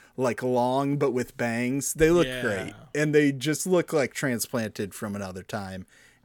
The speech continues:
Speaker 1: And
Speaker 2: Oh, yeah.
Speaker 1: that's what their music sounds like, too. I'd liken them to, like, a Foxygen or drug dealer that really channels these nostalgic sounds and a variety of them from song to song.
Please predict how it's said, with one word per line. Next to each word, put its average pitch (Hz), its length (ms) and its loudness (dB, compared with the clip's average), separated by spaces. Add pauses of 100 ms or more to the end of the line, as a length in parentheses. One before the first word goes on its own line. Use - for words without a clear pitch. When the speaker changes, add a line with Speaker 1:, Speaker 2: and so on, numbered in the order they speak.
Speaker 1:
And 147 440 2
Speaker 2:
Oh, 151 100 -8
yeah. 127 60 -6
Speaker 1:
that's 185 300 6
what 214 180 4
their 160 100 2
music 127 400 0
sounds 110 400 -2
like, 104 220 -4
too. 113 240 -4
I'd 117 180 -2
liken 139 380 2
them 127 220 0
to, 131 160 -4
like, 117 380 -2 (380)
a 120 80 -8
Foxygen 127 760 0
or 117 140 0
drug 113 320 0
dealer 113 400 0
that 110 340 -2 (380)
really 147 320 6
channels 131 500 0
these 120 340 0
nostalgic 120 600 -2
sounds 117 540 -2
and 139 280 0
a 131 60 2
variety 123 640 2
of 92 160 -10
them 92 320 -8 (340)
from 127 320 0
song 113 320 -4
to 120 120 -6
song. 107 520 -4